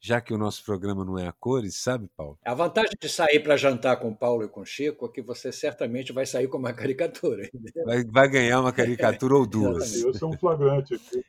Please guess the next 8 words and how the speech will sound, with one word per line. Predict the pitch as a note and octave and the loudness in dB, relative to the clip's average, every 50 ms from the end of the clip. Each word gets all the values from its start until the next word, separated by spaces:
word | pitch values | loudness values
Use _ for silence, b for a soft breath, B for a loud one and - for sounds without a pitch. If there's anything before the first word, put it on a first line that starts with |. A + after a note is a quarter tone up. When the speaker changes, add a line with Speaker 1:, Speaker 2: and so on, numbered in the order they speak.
| _ _ _ | _ _ _
Speaker 1:
Então, | - B2+ A2+ - - G2 F2 D#2 D2+ - - - - - - - | -6 -6 -4 -2 -2 -2 -2 -2 -6 -8 -10 -10 -10 -12 -10 -4
um | - B2+ | -2 2
Speaker 3:
No | C3+ | 4
Speaker 1:
daqueles | C#3 C3+ - - D3 C#3+ - | 4 4 4 4 4 4 4
Speaker 3:
bar, | - | 4
Speaker 1:
flagrantes | - D3+ C3+ B2 A2+ B2+ C3+ C#3 C3+ - - A#2+ | 6 6 6 6 4 2 2 2 0 -4 -6 -8
de | A#2 A#2+ | -6 -6
bar. | G2+ F#2 F#2+ F2+ E2 | -4 -4 -4 -4 -6